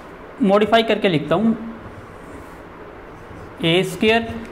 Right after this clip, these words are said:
इसमें से मैं a कॉमन ले लेता हूँ, तो क्या बन जाएगा ये, a प्लस b, और ये ए बी।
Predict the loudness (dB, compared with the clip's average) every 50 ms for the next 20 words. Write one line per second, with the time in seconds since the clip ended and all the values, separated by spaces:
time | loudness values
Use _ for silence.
0 | -4 0 0 0 4 6 6 6 6 4 4 2 2 2 2 4 4 4 4 4
1 | 4 4 6 6 4 6 6 4 2 4 2 2 2 2 2 2 2 4 4 4
2 | 4 4 4 4 6 6 6 6 4 4 4 2 2 0 0 2 4 4 6 6
3 | 6 4 2 0 -4 -4 0 4 4 6 4 4 2 -4 -8 -10 -10 -12 -14 -10
4 | -4 -2 2 4 6 4 4 2 -2 -8 -10 -14 -16 -16 -18 -18 -18 -16 -16 -14
5 | -14 -14 -16 -16 -16 -16 -18 -18 -18 -16 -16 -18 -16 -16 -16 -16 -16 -16 -12 -2
6 | 2 2 4 4 4 4 4 4 2 4 2 2 4 4 4 4 4 4